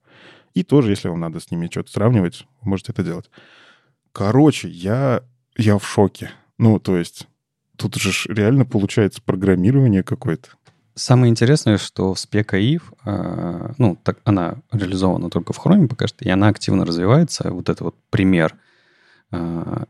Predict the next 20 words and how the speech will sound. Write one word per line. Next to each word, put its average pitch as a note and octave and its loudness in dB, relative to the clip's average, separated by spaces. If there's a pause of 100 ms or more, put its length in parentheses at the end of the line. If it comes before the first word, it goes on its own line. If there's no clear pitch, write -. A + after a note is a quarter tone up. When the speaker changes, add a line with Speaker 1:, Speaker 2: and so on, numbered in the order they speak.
Speaker 2:
этой A2 0
активности, - -4
на F2+ -4
самом F2 -6
деле. F#2+ -2
И B2 4 (100)
забавное, G#2+ 0
что - -6
буквально A2+ 0 (140)
до G#2+ 2
рейнджев, A2+ 0 (340)
э, F2+ -8
мы G2+ 4 (140)
б-, A2 -8
обсуждали A2+ 4
в F#2 -6
одном F#2+ 0
из - -8
предыдущих - -6
выпусков, - -8